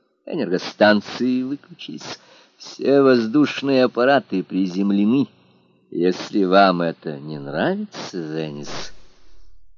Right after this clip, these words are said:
вот вы и прикажите священникам вернуться на места. Что касается меня, то мне это даже нравится.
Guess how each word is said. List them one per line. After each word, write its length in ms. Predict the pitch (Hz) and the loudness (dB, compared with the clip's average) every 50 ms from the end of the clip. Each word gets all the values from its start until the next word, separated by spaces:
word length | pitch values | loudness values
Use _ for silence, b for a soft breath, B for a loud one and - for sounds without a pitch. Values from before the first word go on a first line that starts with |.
| - - _ | -20 -20 _
вот 200 | - 87 156 185 - - | -4 -4 -4 -4 -6 -6
вы 240 | 262 262 262 254 202 | -4 -4 -2 -2 -2
и 180 | 117 92 82 | -2 -2 -4
прикажите 840 | - - - 151 - - - 78 78 78 92 143 170 - - 262 247 240 - | -6 -8 -10 -10 -8 -8 -8 -8 -4 -4 -4 -4 -4 -6 -8 -10 -10 -10 -10
священникам 1000 | - - - 123 101 90 - - - - 95 90 85 87 87 - - 95 90 87 | -14 -12 -8 -6 -6 -6 -6 -8 -4 -2 -2 -2 0 -4 -6 -6 -4 -4 -4 -2
вернуться 640 | 85 90 85 87 87 85 82 78 - - - - 85 | 0 -2 -2 -2 -4 -6 -8 -8 -12 -12 -10 -8 -8
на 100 | 80 82 | -8 -10
места. 640 | 78 73 71 - - - _ - 82 76 71 69 62 64 _ _ _ _ _ _ _ _ _ _ _ _ _ _ _ _ _ _ _ _ _ _ _ _ | -12 -12 -14 -16 -16 -18 _ -14 -14 -12 -12 -14 -16 -20 _ _ _ _ _ _ _ _ _ _ _ _ _ _ _ _ _ _ _ _ _ _ _ _
Что 340 | _ - - _ - 107 107 | _ -20 -18 _ -8 -8 -4
касается 800 | - 113 104 - - 123 131 135 131 127 113 98 - - 101 98 | -2 -2 -2 -2 -2 0 4 6 6 6 4 2 0 -2 -2 0
меня, 560 | 95 95 92 92 98 143 175 156 110 85 - - _ | 2 2 2 0 0 0 2 2 0 0 -2 -6 _
то 200 | - 87 82 82 | -2 -2 0 0
мне 500 | 82 85 85 85 95 147 190 190 135 87 | -2 -4 -4 -4 -4 -4 -4 -4 -4 -6
это 240 | 80 - _ 82 78 | -6 -8 _ -12 -12
даже 380 | 71 71 - - - - 80 73 | -8 -6 -6 -6 -6 -8 -10 -12
нравится. 640 | 73 73 71 71 69 67 67 - - - - - | -12 -12 -12 -12 -12 -14 -16 -18 -16 -18 -18 -18